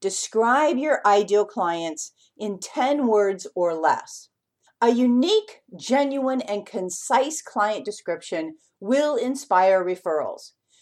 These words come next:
Knowing your clients on the deepest level, as we talked about in tip number four,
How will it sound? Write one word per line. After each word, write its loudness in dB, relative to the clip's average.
Knowing 2
your -6
clients -4
on 0
the -6
deepest -4
level, 0
as -2
we -8
talked 0
about 2
in -2
tip -8
number -4
four, -2